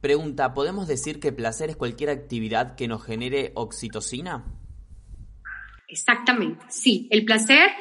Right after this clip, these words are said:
Speaker 2: el básico es el placer sexual, es el que desencadena la capacidad de desarrollar los demás placeres. Por ejemplo, cuando las mujeres activamos el útero, el olfato se activa.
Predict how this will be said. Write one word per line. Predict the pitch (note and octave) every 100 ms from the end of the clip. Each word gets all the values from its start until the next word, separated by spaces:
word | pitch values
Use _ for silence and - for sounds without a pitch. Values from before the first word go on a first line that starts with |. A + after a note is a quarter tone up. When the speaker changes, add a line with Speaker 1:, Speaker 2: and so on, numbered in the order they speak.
| - - - _
Speaker 2:
el | B3 A3+
básico | - D#4 - F#4+ - G#4 G#4
es | A3+ A3
el | B3
placer | - A#3 G#3+ F#3
sexual, | - G3+ - A#3+ G#3+ G3+ -
es | A3+ A3
el | C#4+
que | D4 D4
desencadena | A#3+ A3 A3+ G#3 G3+ G3+ G3+ G3 A#3+ C4+ E4+
la | F#4+ F#4
capacidad | A#3+ - G#3 - G#3 G3 G#3 G#3 - - - - - _
de | A#3+ C4
desarrollar | D#4 D4 D4+ D#4 B3+ C#4+
los | C4
demás | A3+ F#3 -
placeres. | F#3 F#3+ C4+ A#3 - - _ _ _
Por | G3 F#3+
ejemplo, | G3 - B3+ D#4 D4 F#3+ - - _ _ -
cuando | B3 A#3 A#3 A3+ A3+ A3+ A3+ - -
las | A3+ G#3 A3+
mujeres | G#3+ A3 A3
activamos | - D#4 C4 A3 A#3
el | A#3+
útero, | C4 A#3+ A3 A3 A3+ - - _
el | B3+ B3
olfato | A#3+ A#3 A#3+ A3 A3 A#3+ C#4 - -
se | - B3+ A#3+ C4 -
activa. | A3+ A3 - D#4 A3